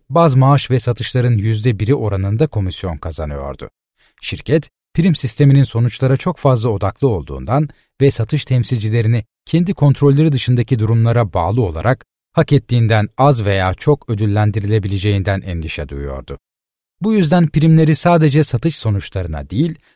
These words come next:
satış temsilcilerinin gayret ve davranışlarına dayandırmaya başladı. Örneğin, yeni sistemde primin bir kısmı müşteri tatmini anketlerine, ziyaret edilen potansiyel müşteri sayısına,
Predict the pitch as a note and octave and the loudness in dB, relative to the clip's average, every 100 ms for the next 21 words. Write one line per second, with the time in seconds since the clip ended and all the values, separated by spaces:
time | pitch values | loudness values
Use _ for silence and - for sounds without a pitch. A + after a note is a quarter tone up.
0 | - - C3+ E3+ - B2+ C3 A2 G#2+ B2 | -8 -4 -2 -2 0 0 0 -2 0 2
1 | A#2+ B2+ G#2+ F2 G#2 D3+ - D3+ A#2 G#2 | 2 2 0 -2 0 0 2 2 2 2
2 | A#2+ - B2+ A#2+ B2+ G#2 F#2+ F2 E2+ D#2+ | 0 0 0 2 2 0 -2 -4 -6 -8
3 | D#2 C#2 C2+ - D2 C2+ - _ _ _ | -8 -8 -10 -10 -10 -12 -14 _ _ _
4 | _ - F3+ F3+ F3+ D#3+ - _ D#3+ G#3+ | _ 0 4 6 6 2 -4 _ 2 2
5 | F#3+ D#3+ - E3+ D#3 D#3 D3 D3+ D#3+ D3+ | 2 -2 2 4 4 2 4 4 6 4
6 | E3+ C3 - - D3 E3+ D3+ - C#3 C3+ | 2 0 -6 0 2 4 4 2 0 2
7 | B2 A2+ B2+ B2 G2 D#2+ F2+ - D#2 D#2 | 0 0 0 0 0 -4 -10 -8 -6 0
8 | D3 D3 _ _ G2 B2+ C3 D3 D3 A2 | 0 0 _ _ -2 2 4 4 2 0
9 | A#2 B2 A2+ A2 A#2 A2+ B2+ B2 A#2 G#2+ | 2 2 0 -2 0 0 0 2 0 -2
10 | - A2 A2 F#2+ D2+ - A#2+ D3+ | -2 -2 -2 -6 -8 -4 -2 -2